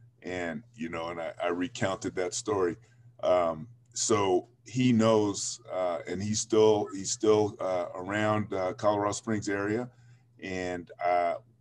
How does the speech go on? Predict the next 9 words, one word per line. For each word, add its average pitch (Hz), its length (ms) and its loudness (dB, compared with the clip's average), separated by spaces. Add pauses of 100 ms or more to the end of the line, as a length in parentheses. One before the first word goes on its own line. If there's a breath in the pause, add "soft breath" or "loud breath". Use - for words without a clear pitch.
(120)
<laughs> - 800 -12
even 113 380 4
when 107 160 4
I, 98 260 4 (260)
I 92 140 0
connect 107 440 -4
with 104 180 -4
him 90 160 -8
now, 92 440 -2